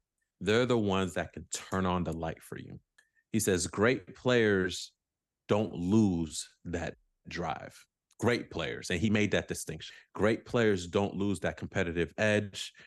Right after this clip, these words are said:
Great players don't lose that drive. And they're often the one that has to lead the team through the darkness or shine that light. And what I saw the other night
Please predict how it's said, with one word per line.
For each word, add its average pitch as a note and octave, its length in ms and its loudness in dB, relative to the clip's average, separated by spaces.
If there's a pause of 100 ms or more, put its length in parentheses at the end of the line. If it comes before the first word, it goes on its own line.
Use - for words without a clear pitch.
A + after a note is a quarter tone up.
(160)
Great G#2+ 300 0
players G2 340 2
don't F#2 200 -2
lose F#2+ 180 -2
that D#2+ 220 -6
drive. G2 500 0 (340)
And D#2+ 240 -10
they're A2 300 2
often G2 400 0
the E2 80 -4
one F2 420 -2
that E2+ 160 -2
has E2+ 240 -4
to E2 100 -8
lead F#2 460 -6
the F2 80 -6
team F2 500 -6
through E2+ 180 -4
the D#2+ 120 -4
darkness E2 680 -8
or - 80 -14
shine D#2+ 360 -8
that - 240 -10
light. - 280 -12 (680)
And E2 200 -6
what G#2 180 2
I G#2+ 160 2
saw E2+ 580 -2 (340)
the F#2 100 0
other F#2+ 180 2
night D#2 340 -4